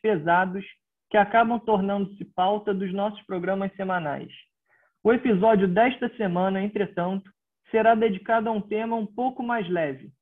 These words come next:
Afinal, na próxima sexta-feira, o mundo assistirá à abertura do maior evento esportivo do planeta. Vem aí as Olimpíadas de Tóquio. Hoje,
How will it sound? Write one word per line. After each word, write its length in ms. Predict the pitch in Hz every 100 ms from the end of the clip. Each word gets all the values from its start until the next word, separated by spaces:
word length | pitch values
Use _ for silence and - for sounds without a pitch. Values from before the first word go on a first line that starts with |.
| _
Afinal, 720 | 156 170 202 175 185 220 214 _ _
na 160 | 196 196
próxima 480 | 196 180 180 180 165
sexta-feira, 840 | 226 247 - 226 - 190 202 214 208 _ _
o 120 | -
mundo 300 | 202 240 254
assistirá 600 | 233 233 220 - 190 190
à 40 | 208
abertura 520 | 202 196 - 214 208
do 140 | 202
maior 420 | 202 190 190 226
evento 420 | 226 156 202 220 208
esportivo 600 | - 190 - - 208 190
do 140 | 196
planeta. 580 | 196 190 156 139 - - _ _ _ _ -
Vem 320 | 160 233 240
aí 400 | 202 240 240 -
as 220 | 190 202
Olimpíadas 680 | 214 254 220 208 226 220 220
de 100 | 208
Tóquio. 460 | 202 160 143 - 160 _ _ _ _ _ _ -
Hoje, 480 | 214 247 226 220